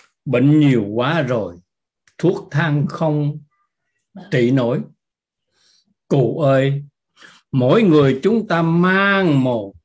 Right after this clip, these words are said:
cái khối bệnh mà nặng như tu gì chứ không phải bao nhiêu đó đâu cụ. Nặng đến nỗi mà vô lượng kiếp qua ta rời cái núi nghiệp này không nổi.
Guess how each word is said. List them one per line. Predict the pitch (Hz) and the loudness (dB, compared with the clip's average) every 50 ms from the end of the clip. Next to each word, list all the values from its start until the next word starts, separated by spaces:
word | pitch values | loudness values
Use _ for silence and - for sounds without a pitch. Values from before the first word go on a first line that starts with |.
| _ _ _ _ _ | _ _ _ _ _
cái | - 165 151 156 156 160 160 160 165 165 170 170 170 170 165 - | -4 -2 -2 0 0 0 0 0 0 0 0 0 -2 -4 -6 -8
khối | - - - - 233 254 254 | -12 -8 -2 0 2 2 2
bệnh | 190 147 123 107 110 - - - - 180 175 180 - _ _ | 0 -2 -4 -4 -6 -10 -12 -14 -16 -16 -16 -16 -18 _ _
mà | - 123 123 127 127 120 113 | -6 -4 -4 -2 -2 -4 -4
nặng | 107 110 120 127 127 139 156 180 196 202 202 | -4 -4 -2 -2 0 0 2 2 2 2 2
như | 208 214 220 254 285 262 - | 4 4 2 2 2 0 0
tu | - 185 147 202 185 165 | 2 2 2 2 2 2
gì | 151 143 165 185 170 143 143 | 2 4 4 4 4 4 2
chứ | - | 0
không | - 170 170 170 151 | 0 0 0 2 2
phải | 156 170 | 0 0
bao | 185 170 | 2 0
nhiêu | 151 147 147 143 139 | 0 0 2 2 0
đó | 135 147 151 156 | 0 -2 -2 -2
đâu | 139 131 123 113 110 _ | -2 -4 -4 -6 -8 _
cụ. | 101 90 - - _ _ _ _ _ _ _ _ _ _ _ _ _ _ _ _ _ _ _ _ _ | -14 -14 -14 -18 _ _ _ _ _ _ _ _ _ _ _ _ _ _ _ _ _ _ _ _ _
Nặng | - 151 143 143 147 160 175 180 185 | 0 0 2 4 4 4 4 4 4
đến | 226 240 202 160 143 | 2 4 4 4 4
nỗi | 135 143 190 208 | 4 4 4 4
mà | 175 151 139 135 127 123 117 113 107 110 120 | 2 2 2 2 2 0 0 -2 -4 -4 -2
vô | 147 185 202 202 190 | -2 0 2 2 2
lượng | 160 143 131 127 120 113 117 117 - | 2 2 2 0 0 0 -4 -6 -6
kiếp | - 202 202 - _ | -6 -6 -6 -6 _
qua | 175 160 156 156 147 147 - - | -2 -2 0 0 -2 -6 -6 -4
ta | 170 170 156 123 | -4 -2 -2 -4
rời | 113 117 120 135 143 139 135 131 123 117 107 107 | -6 -4 -2 0 2 4 4 4 2 2 0 -2
cái | - 170 | -2 -2
núi | 180 202 226 220 | 0 0 0 0
nghiệp | 160 127 120 117 - | 0 0 0 -2 -4
này | 139 120 107 98 - - | -6 -6 -6 -8 -10 -10
không | - 156 160 156 151 | -10 -8 -6 -4 -4
nổi. | 139 123 139 | -6 -6 -8